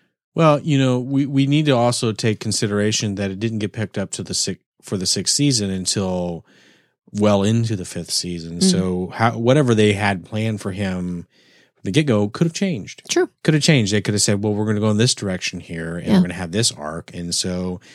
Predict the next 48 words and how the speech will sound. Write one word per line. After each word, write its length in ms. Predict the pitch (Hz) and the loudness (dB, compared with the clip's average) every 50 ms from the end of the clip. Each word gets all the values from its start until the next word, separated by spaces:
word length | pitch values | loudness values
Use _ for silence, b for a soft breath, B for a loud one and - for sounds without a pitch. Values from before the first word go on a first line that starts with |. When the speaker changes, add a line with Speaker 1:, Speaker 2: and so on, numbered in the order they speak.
| B B B B | B B B B
Speaker 1:
it 140 | 127 123 120 | -2 2 4
could 100 | - 147 | 4 4
have 80 | 135 131 | 4 6
been 120 | 135 123 | 4 4
a 40 | 117 | 2
culmination 540 | 113 - 123 117 113 110 107 110 110 - 113 | 2 2 2 2 2 2 2 2 0 0 0
of 80 | 104 98 | 0 0
a 20 | |
lot 180 | 95 92 95 101 | 0 0 0 0
of 40 | 104 | -2
different 240 | 110 107 113 107 | -2 -2 -2 -2
things. 280 | 110 110 120 131 131 120 | 0 0 0 2 0 0
It 40 | 110 | -2
was 140 | 104 104 101 | -2 -2 -2
just 160 | 101 - - | -2 -2 -2
like, 200 | 101 101 92 - | -2 -4 -4 -6
"This 260 | 98 104 110 - - | -4 -2 -2 0 0
is 160 | 127 113 - - | -2 -2 -2 -2
just 280 | 117 104 - - 98 | -2 -2 -4 -4 -4
best 360 | 101 104 104 101 - - - | -2 -2 0 0 -2 -4 -6
for 480 | - - - 104 92 95 92 92 92 90 | -8 -10 -6 -6 -4 -4 -2 -2 -4 -4
the 100 | 82 90 | -6 -6
story 320 | - - 117 117 123 127 | -8 -6 -2 0 0 2
we're 120 | 131 127 131 | 2 2 2
gonna 100 | 151 - | 2 4
try 160 | - 135 123 | 4 4 4
to 80 | 123 127 | 2 2
tell. 480 | 123 - 120 104 101 101 98 101 101 139 | 0 0 0 0 0 0 0 0 2 4
Speaker 2:
Best 240 | 202 196 185 - | 4 4 4 2
for 100 | - - | 0 -4
Speaker 1:
And 100 | 180 175 | -2 0
it's 120 | 160 117 113 | 0 0 2
Speaker 2:
business. 360 | 110 107 107 107 104 - - | 2 2 2 2 2 2 0
Speaker 1:
best 320 | 110 113 113 113 107 - | 2 2 2 2 2 0
for 720 | - - 110 104 101 101 98 98 98 95 95 92 95 95 98 | -2 -2 -4 -2 0 0 0 2 2 0 0 0 -2 -2 0
us 220 | 104 107 107 - 117 | 0 2 2 2 0
as 100 | 107 110 | 0 -2
the 80 | 104 | -2
producers 560 | 90 98 101 104 107 107 - - 107 101 92 | -2 0 2 2 2 2 0 0 -2 -2 -2
and 100 | 90 90 | -2 -2
best 220 | 90 92 92 87 - | -2 0 0 -2 -2
for 100 | - 87 85 | -2 -4 -4
you 440 | 82 85 90 90 90 90 90 87 | -2 -2 -2 0 0 0 -2 -2
the, 220 | 82 82 85 80 80 | -4 -6 -10 -12 -10
the, 300 | 82 82 85 - - - | -10 -8 -8 -8 -8 -8
as 180 | - 85 80 80 | -8 -6 -6 -6
the 80 | 85 - | -4 -4
actor. 540 | 82 87 87 85 - - 82 78 78 76 | -4 -4 -4 -4 -6 -6 -8 -8 -8 -10